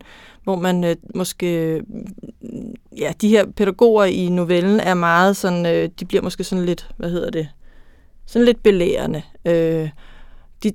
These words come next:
de tager sådan en voksenrolle på sig i forhold til den her mor. Øhm, og det synes jeg er super, super fint beskrevet. Den, den, øh, forvirring og øh, hvor, hvor svært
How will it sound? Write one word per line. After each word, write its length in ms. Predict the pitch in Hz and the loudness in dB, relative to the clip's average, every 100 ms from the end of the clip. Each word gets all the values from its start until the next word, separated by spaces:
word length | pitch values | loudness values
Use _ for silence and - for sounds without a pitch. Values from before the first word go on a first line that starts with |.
| - | -2
de 80 | 214 | -2
tager 160 | 220 214 | 2 4
sådan 140 | 220 | 4
en 40 | |
voksenrolle 480 | 185 180 220 180 165 | 4 2 -2 0 0
på 180 | - 170 | 0 -4
sig 140 | 165 170 | -2 -4
i 20 | |
forhold 240 | 165 156 | -4 -6
til 80 | 175 | -8
den 160 | 165 165 | -8 -6
her 80 | |
mor. 320 | 170 165 160 - _ - - 175 | -6 -8 -10 -14 _ -20 -12 -4
Øhm, 680 | 170 170 165 165 180 170 175 - | -2 -2 -4 -8 -8 -8 -12 -4
og 120 | 180 | 0
det 80 | 208 | 0
synes 200 | 220 208 | 0 -2
jeg 100 | 196 | -4
er 60 | 185 | -6
super, 340 | - 226 185 | -6 -8 -8
super 240 | - 180 | -8 -8
fint 280 | 170 - - | -8 -10 -10
beskrevet. 480 | - - - - 165 _ _ _ 180 - _ _ - | -14 -12 -10 -10 -12 _ _ _ -20 -20 _ _ 0
Den, 320 | 196 180 - - | 0 0 -8 -2
den, 220 | 196 - | -2 0
øh, 480 | 190 180 170 165 - | 0 2 2 0 -4
forvirring 1080 | - - 190 175 214 233 - 214 202 196 - | -10 -4 -4 -2 0 -2 -2 -2 -2 -2 -4
og 260 | 165 165 156 - - - - - - - | -2 -4 -6 -20 -20 -20 -20 -20 -20 -6
øh, 640 | 170 170 156 151 - - - 190 208 | -4 0 0 -2 -4 -6 -10 -14 -12
hvor, 220 | 175 180 | -8 -8
hvor 120 | - 185 | -4 -6
svært 460 | - 190 208 226 | -6 -2 -2 -2